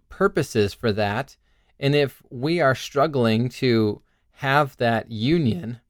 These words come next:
that oneness, that one flesh relationship, we need to improve that.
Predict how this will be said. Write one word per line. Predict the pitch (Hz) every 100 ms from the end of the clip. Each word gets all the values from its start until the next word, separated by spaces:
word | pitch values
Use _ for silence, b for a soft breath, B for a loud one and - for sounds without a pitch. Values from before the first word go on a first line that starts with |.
| _ _ _ _ _ _ -
that | 120 -
oneness, | 120 104 147 190 101 90 101 - _ _ _ _ _ _ -
that | 120 107
one | 117 147
flesh | 147 - 139 -
relationship, | 120 104 123 156 113 95 - 87 _ _ _ _ _
we | - 117 135 196
need | 170 165
to | 156
improve | 147 127 - 196 214
that. | - 87 -